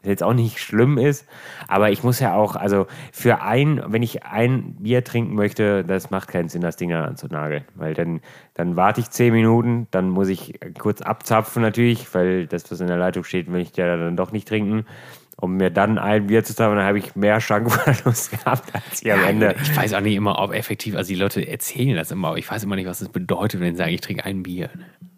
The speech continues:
Speaker 2: Dann trinke
Speaker 1: Ja,
Speaker 2: ich
Speaker 1: wahrscheinlich
Speaker 2: gar,
Speaker 1: stimmt das
Speaker 2: dann
Speaker 1: nicht.
Speaker 2: trinke ich gar keins.
Speaker 1: Ja.
Speaker 2: Dann
Speaker 1: Ja, aber man
Speaker 2: zapfen
Speaker 1: trinkt,
Speaker 2: vor allem
Speaker 1: ich trinke
Speaker 2: nicht.
Speaker 1: schon mal manchmal wirklich einfach ein, ein, ein, ein Fläschchen, so ein kleines.
Speaker 2: Ja, gut, okay, das stimmt, ja.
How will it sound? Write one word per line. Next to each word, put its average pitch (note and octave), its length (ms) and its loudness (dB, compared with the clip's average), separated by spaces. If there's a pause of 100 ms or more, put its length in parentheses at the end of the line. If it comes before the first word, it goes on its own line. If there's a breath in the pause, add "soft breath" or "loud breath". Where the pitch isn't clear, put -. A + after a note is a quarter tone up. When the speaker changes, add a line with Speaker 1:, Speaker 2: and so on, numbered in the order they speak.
(300)
Speaker 2:
Dann D#2+ 120 -6
trinke F2 160 0
Speaker 1:
Ja, G2+ 40 4
Speaker 2:
ich - 60 0
Speaker 1:
wahrscheinlich A2 140 2
Speaker 2:
gar, A#2 40 0
Speaker 1:
stimmt A#2+ 240 4
das C3 140 2
Speaker 2:
dann F2+ 140 2
Speaker 1:
nicht. F2+ 100 -2
Speaker 2:
trinke A#2+ 120 4
ich G2+ 100 -2
gar F#2+ 200 2
keins. - 480 -8
Speaker 1:
Ja. D#2+ 60 -18 (600 soft breath)
Speaker 2:
Dann E2+ 180 0
Speaker 1:
Ja, A2 140 4
aber C#3 80 4
man C#3+ 140 6
Speaker 2:
zapfen - 40 0
Speaker 1:
trinkt, - 20 2
Speaker 2:
vor F#3+ 140 4
allem - 100 0
Speaker 1:
ich C3+ 80 2
trinke D#3+ 160 2
Speaker 2:
nicht. F3+ 100 0
Speaker 1:
schon F3+ 140 2
mal E3 360 2
manchmal C#3 420 0
wirklich B2+ 240 0
einfach A#2 240 -2
ein, A#2 440 -2
ein, G#2+ 340 -6
ein, G#2+ 260 -2
ein G#2+ 180 -2
Fläschchen, E2+ 400 -4
so D#2 80 -6
ein D2+ 60 -8
kleines. D2 480 -8 (100)
Speaker 2:
Ja, G2 180 2
gut, E2+ 200 -4
okay, E2 240 -12
das E2+ 140 -16
stimmt, - 200 -16
ja. E2+ 140 -12